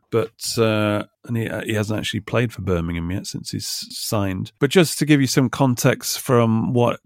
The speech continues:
difference between, well, there, there were two players that came from Brentford. Uh, I'm gonna ask you, in the tradition of the Scott Hogan touch count challenge, to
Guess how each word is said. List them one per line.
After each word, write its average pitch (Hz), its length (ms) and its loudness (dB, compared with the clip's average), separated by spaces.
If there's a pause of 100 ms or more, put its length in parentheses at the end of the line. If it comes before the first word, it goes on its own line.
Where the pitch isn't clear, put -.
(120)
difference 120 580 2
between, 110 960 2
well, 92 260 2
there, 101 220 4
there 101 220 2
were 95 60 2
two 113 200 2
players 107 280 2
that - 80 -4
came 113 200 0
from 104 160 0
Brentford. 107 760 -2
Uh, 104 360 4
I'm 143 80 4
gonna 143 180 6
ask - 260 0
you, 123 540 6 (160)
in 117 200 4
the 120 300 6 (640)
tradition 127 520 4
of 113 280 4
the 117 140 4
Scott - 300 2
Hogan 113 320 2
touch - 300 -2
count 107 340 2
challenge, 110 840 0
to 113 260 2